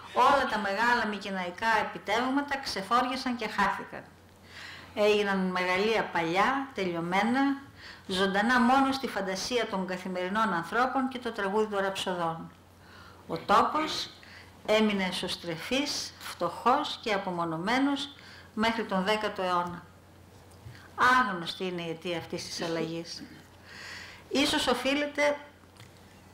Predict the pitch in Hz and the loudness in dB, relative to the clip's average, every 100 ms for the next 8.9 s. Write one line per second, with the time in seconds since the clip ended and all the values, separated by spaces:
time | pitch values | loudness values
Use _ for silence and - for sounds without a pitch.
0 | - - 220 - 208 208 254 254 - 214 | -8 -4 -2 0 -2 2 4 4 2 0
1 | 196 180 226 240 233 208 190 185 180 233 | 0 -2 0 0 0 -4 -2 -2 0 0
2 | 233 - 190 170 165 208 269 269 - - | 0 0 0 0 -2 -2 -2 -2 -6 -8
3 | - - 208 196 185 185 170 - 233 233 | -12 -2 -2 0 -2 -4 -6 -2 0 0
4 | 214 196 180 175 175 175 202 196 180 180 | -2 0 0 0 -2 0 4 4 4 4
5 | 247 285 - - - - - - - 214 | 2 0 -6 -18 -20 -20 -20 -20 0 2
6 | 202 190 - 269 277 277 233 - 277 233 | 4 2 2 2 2 -2 -2 0 2 2
7 | 190 165 170 - 185 196 185 - 196 170 | 2 -2 -6 -10 -6 -4 -4 0 0 0
8 | 165 170 165 165 165 165 170 - - | -2 -2 -2 -4 -4 -4 -4 -10 -16